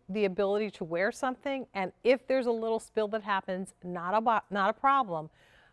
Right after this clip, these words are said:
but it has not changed the way that this beautiful fabric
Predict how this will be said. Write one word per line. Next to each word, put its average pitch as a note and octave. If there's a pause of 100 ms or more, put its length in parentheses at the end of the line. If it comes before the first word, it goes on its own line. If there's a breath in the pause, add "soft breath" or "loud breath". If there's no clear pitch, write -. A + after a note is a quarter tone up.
(120)
but G3
it G3+
has F3
not G3
changed E3+
the F3
way F3
that E3
this F3
beautiful G3+
fabric E3+